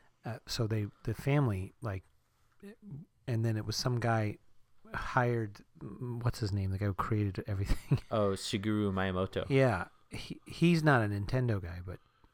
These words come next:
Speaker 1: he, he was, he was hired by Nintendo, and that's when they went from, like, board games and card games to, to video games. They used that money to do that. They were
Speaker 2: Yeah.
Speaker 1: like a Parker Brothers in Japan.
Speaker 2: Yeah, they had a,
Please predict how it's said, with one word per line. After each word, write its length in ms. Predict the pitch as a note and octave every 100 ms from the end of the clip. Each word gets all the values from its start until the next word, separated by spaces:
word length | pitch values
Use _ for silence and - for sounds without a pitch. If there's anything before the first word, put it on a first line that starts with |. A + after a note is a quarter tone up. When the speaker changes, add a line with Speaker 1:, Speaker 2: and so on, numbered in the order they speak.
| -
Speaker 1:
he, 520 | - B2 A2+ A2 - _ - - -
he 260 | - A#2+
was, 140 | A2 A2 -
he 160 | -
was 100 | G#2+
hired 540 | - A#2+ A2+ G#2 F#2 - - - - - - -
by 140 | G#2+
Nintendo, 720 | G#2 G2+ - G#2 F#2+ F#2 F#2+ -
and 140 | G#2+
that's 260 | A2+ A#2 -
when 100 | A#2
they 140 | A2 G#2 - -
went 240 | A#2+ A2+
from, 300 | - G#2+ G2 -
like, 240 | G#2 F#2+
board 240 | - G#2+ G#2
games 420 | F#2+ F#2+ G2 -
and 300 | G2 F#2+ F#2+ -
card 280 | - B2 -
games 320 | F#2 F#2 -
to, 260 | - F#2+ F2+ - _ _ -
to 100 | -
video 260 | G#2 A2+ F#2+
games. 280 | G2+ F#2 -
They 80 | A#2
used 260 | A#2+ A2+
that 160 | A2+ G#2+
money 420 | G#2+ A2 F#2+ F#2
to 100 | -
do 140 | G#2 A2
that. 220 | F#2 F#2 -
They 120 | D3
were 60 | E3
Speaker 2:
Yeah. 40 |
Speaker 1:
like 120 | F3 D#3+
a 60 |
Parker 360 | - D#3+ D3 C3
Brothers 360 | A#2 G#2+ G2+
in 140 | G#2+ G2+
Japan. 400 | - A#2+ A2 F#2
Speaker 2:
Yeah, 320 | C#3 F3 C3+
they 160 | A2 A#2
had 140 | A#2+
a, 260 | A#2 G2+ F#2